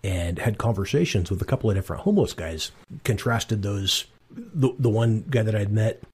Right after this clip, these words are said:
when he was, you know, I met him when he was driving a twin turbo custom Ferrari, you know, very wealthy. And as we were talking, he, I found out later that he had been, he actually started out homeless and had built his way to success after losing everything.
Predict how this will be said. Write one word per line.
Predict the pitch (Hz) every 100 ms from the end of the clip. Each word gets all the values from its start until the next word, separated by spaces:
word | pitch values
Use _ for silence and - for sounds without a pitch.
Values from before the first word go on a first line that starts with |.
| -
when | - 110 98
he | - 117
was, | 95 92 82 - - -
you | 156
know, | 110
I |
met | 113 123
him | 107 95
when | 110 101
he |
was | 87
driving | 90 107 92
a |
twin | 90 - 104
turbo | 95 101 98
custom | 92 - 113 95
Ferrari, | 92 101 104 107 104 98 - - - 101
you |
know, | 90
very | 76 117 95
wealthy. | 107 123 98 90 - - -
And | 104
as | 107 98
we | 98
were | 90
talking, | - 160 160 95 95
he, | - - 117 -
I | 123
found | - 117 104
out | 101
later | 104 104
that | 92
he | - 107
had | 90
been, | 98 90 90 - - -
he | 117
actually | 113 -
started | 95 101 95
out | 87
homeless | 85 143 107 82 - - - - _ -
and | 101 85
had | 82 92 87
built | 117 110 -
his | 101
way | 87 95 98
to | 92
success | 87 - - 101 - -
after | 110 107 -
losing | 95 98 107
everything. | 120 123 135 143